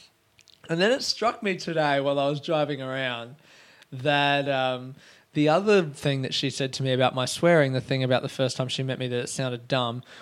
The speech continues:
what she's trying to do, I gotta say this to her rather than say this on the podcast, but I don't fucking know. Maybe she'll hear this. I'll, you know what? I haven't mentioned any names. It's fine. The first,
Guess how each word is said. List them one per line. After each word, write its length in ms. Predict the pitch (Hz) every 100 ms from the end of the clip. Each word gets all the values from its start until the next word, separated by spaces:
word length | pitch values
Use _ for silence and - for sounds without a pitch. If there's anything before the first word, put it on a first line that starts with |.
| -
what 160 | 151 147
she's 200 | - 156
trying 260 | - 190 170
to 60 |
do, 560 | 139 151 139 127 123 123
I 180 | 139 156
gotta 220 | 180 175
say 260 | 151 143 120
this 340 | 123 - -
to 180 | 123 123
her 260 | 113 113 127 -
rather 380 | 135 127 123 123
than 320 | 123 117 120
say 260 | - - 127
this 180 | 120 127
on 80 | 120
the 80 |
podcast, 560 | - 120 117 120 117 -
but 200 | - -
I 200 | - -
don't 140 | 58 -
fucking 300 | - - 78
know. 160 | 78 135
Maybe 240 | 143 151
she'll 180 | - 131
hear 240 | 117 123
this. 240 | 117 117 -
I'll, 420 | 131 143 139 139 - - - - -
you 120 | 151
know 160 | 190 202
what? 260 | 202 208 156
I 160 | 143
haven't 260 | 135 160 131
mentioned 300 | 117 - -
any 140 | 139
names. 360 | - - - -
It's 160 | -
fine. 340 | - - - 156 - - _ _ _ _ - - _ _ _ _ -
The 180 | 160 156
first, 520 | - 190 233 -